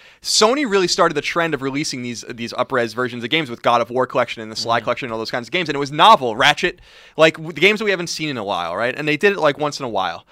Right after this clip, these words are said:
Speaker 1: Now they're just doing it with everything. Like, everyone's just doing it with every game. You know? Like,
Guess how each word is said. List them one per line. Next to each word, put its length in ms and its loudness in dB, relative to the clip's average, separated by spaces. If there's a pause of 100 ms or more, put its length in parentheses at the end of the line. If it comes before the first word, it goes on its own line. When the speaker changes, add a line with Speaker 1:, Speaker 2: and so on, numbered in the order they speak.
(140)
Speaker 1:
Now 200 6
they're 120 2
just 300 -6
doing 240 -2
it 100 -4
with 300 -2
everything. 580 -2
Like, 180 2
everyone's 540 4
just 200 -2
doing 200 4
it 40 0
with 120 0
every 300 2
game. 320 -6 (340)
You 80 0
know? 160 4 (260)
Like, 300 6